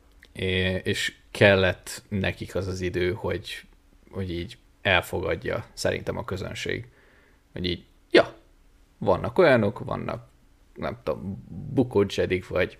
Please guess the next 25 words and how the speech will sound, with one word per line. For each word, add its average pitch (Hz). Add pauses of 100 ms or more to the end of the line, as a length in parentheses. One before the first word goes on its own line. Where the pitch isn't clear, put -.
akár - (100)
erőérzékenyek, 101
akik, - (560)
ja, 330
azt, 247
azt -
mondják, 92
hogy 92
így, 90 (220)
hm, 320 (220)
én 101
most 92
itt - (640)
a 90
birodalom 85
oldalára 82
állok, 110
és, - (1800)
és 95
befejezem -
a -
hatvanhatos 50
parancsot -
nagyjából. - (1500)
Ö, 92